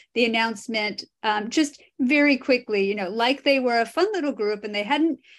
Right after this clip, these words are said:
and there weren't any deaths associated with the hunt every year, serial killer or not. I mean, you just kind of drop that in, like,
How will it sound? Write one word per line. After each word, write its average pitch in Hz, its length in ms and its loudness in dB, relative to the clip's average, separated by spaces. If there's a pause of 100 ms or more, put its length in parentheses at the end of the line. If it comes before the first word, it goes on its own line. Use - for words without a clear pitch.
(100)
and 233 140 -4
there 247 100 0
weren't 339 220 4
any 269 180 2
deaths 208 320 -4
associated 208 720 -2
with 202 200 -4
the 196 120 -2
hunt 214 400 -6
every 202 300 0
year, 190 320 0
serial 233 360 -2
killer 214 300 -2
or 190 60 -2
not. 196 280 0
I 226 60 -6
mean, 254 140 2
you 277 100 4
just 339 200 -4
kind 285 180 0
of 208 180 -4 (520)
drop 220 420 2
that 220 260 2
in, 208 420 -4
like, 214 280 -6